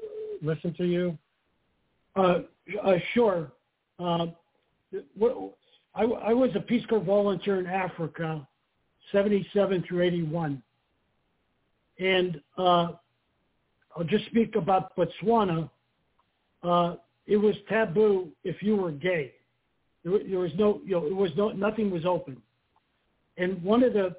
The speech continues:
Speaker 2: Peace Corps volunteers from Boston, he would go to Johannesburg, uh, to socialize. And he would later die from aids in the United States. Uh,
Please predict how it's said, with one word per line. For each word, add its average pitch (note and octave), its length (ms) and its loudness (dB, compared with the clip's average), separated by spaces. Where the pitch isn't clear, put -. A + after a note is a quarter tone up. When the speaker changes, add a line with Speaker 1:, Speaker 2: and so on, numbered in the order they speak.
Speaker 2:
Peace A3+ 220 -4
Corps G#3+ 120 0
volunteers F#3+ 680 -4
from D#3+ 180 -8
Boston, F3+ 640 -4
he G#3+ 120 -4
would A3+ 160 2
go G3+ 220 2
to F#3 300 -6
Johannesburg, F3 920 0
uh, F3 240 2
to E3+ 240 -8
socialize. D#3+ 680 0
And F#3 200 -4
he D#3 160 -4
would A#3 200 2
later G#3+ 340 2
die G3 400 -4
from E3+ 360 -10
aids F#3+ 360 0
in G3+ 120 0
the G#3 60 2
United F#3+ 380 -2
States. D#3+ 340 -6
Uh, F3 320 0